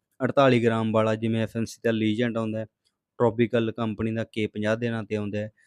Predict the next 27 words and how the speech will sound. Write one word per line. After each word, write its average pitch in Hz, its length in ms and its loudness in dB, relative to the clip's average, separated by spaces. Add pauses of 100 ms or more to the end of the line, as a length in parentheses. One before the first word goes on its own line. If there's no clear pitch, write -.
(240)
ਤੇ 131 80 6
ਜੇਜੂ 123 380 4
ਕੰਪਨੀ 120 420 0
ਦਾ 117 200 -2
ਇੱਕ 135 120 -8
ਸੌ - 140 -8
ਅੱਸੀ 120 320 -4
ਗ੍ਰਾਮ 110 260 -2
ਵਾਲਾ 104 200 0
ਪੋਟਾਸ਼ - 480 -2
ਆਉਂਦਾ 85 200 -8
ਹੈ। 82 40 -8 (420)
ਹੋਰ 131 220 6
ਵੀ 147 220 2
ਕਾਫੀ 131 280 2
ਬਾਇਓ 117 200 4
ਪੋਟਾਸ਼ 110 360 0
ਹੈਗਾ, 120 180 0
ਪਰ 123 180 -2
ਬਾਇਓ 113 180 2
ਪੋਟਾਸ਼ 113 320 -2
ਦੇ 117 60 -2
ਆਪਾਂ 113 160 -4
ਇੱਥੇ 117 120 0
ਗੱਲ 104 200 0
ਨਹੀਂ 110 120 -2
ਕਰਨੀ। 120 320 -2